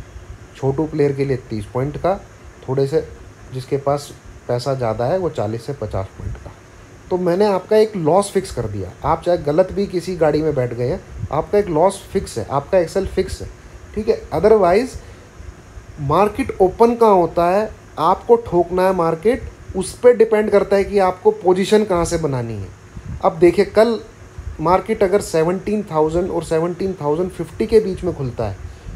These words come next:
तो भैया वहाँ से जो लेवल निकल के आता है, वो निकल के आता है सेवनटीन थाउजेंड फिफ्टी। इसके ऊपर अगर निफ्टी निकल जाता है, तो फिर आपको शॉर्ट नहीं करना।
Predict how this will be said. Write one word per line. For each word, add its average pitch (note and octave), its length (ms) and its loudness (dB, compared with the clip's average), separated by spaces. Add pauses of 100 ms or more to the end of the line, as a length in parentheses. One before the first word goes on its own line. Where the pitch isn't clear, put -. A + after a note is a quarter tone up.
(120)
तो F#3+ 100 2
भैया D#3+ 320 2
वहाँ D3 380 -2
से F3+ 200 -2
जो G#3+ 100 2
लेवल D3+ 360 0
निकल D3+ 300 -2
के C3 120 -4
आता A2+ 280 -2
है, F#3 240 -2 (280)
वो D3+ 140 0
निकल D#3+ 280 0
के D3+ 120 -2
आता C#3+ 240 0
है G#3 60 0
सेवनटीन D3+ 640 -4
थाउजेंड D3 520 -4
फिफ्टी। - 500 -4 (680)
इसके G#3 380 4 (100)
ऊपर F3+ 260 4
अगर G3+ 200 4
निफ्टी G3 320 0
निकल F#3 280 2
जाता E3 260 2
है, A3 60 4
तो G#3 160 0
फिर F3+ 180 0
आपको E3 220 0
शॉर्ट C#3 300 0
नहीं G3+ 120 0
करना। C3+ 300 -4